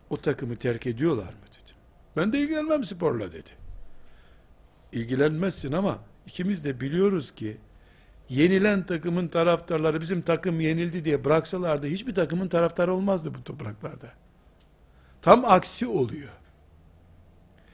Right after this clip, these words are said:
Yenilen takım protesto ediyor, kavgalar ediyor, cam çömlek kırıyor. "Bir dahaki maçı kazansın takımı." diye. Sen aynısını yaptın. O şikayet ettiğin şeyleri o arkadaşımız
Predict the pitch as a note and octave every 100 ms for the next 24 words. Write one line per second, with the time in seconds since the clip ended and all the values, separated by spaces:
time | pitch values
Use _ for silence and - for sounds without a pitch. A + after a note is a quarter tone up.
0 | - - C3+ D#3 F#3+ A#3 A3 F#3+ E3+ F#3+
1 | A3 A3 - - E3+ F#3 B3 - A3 F#3+
2 | F3 G3+ G3+ F#3 E3+ G3 G3+ G#3 G3+ G3
3 | G3+ G3+ D3+ G3+ G#3 F#3+ G3+ G3 G#3 -
4 | G#3 G#3 A#3 C4+ - - - - _ -
5 | F3 G#3+ G3+ G3+ G3 F#3+ F#3 F3+ F3 D#3
6 | F3 D#3 B2+ C3 A2+ G#2 F2+ D2+ - -
7 | - - - - - E3+ F3 G3+ F#3+ E3
8 | C#3+ D#3+ D3+ C#3+ - - E3 E3+ - -
9 | - - - - - - C3+ F3 F3+ F3+
10 | E3+ E3 D3 - D3 C#3 D#3 D3 C#3+ C#3
11 | - E3+ D#3 C#3+ C#3+ C3 A#2+ C#3 D#3+ E3+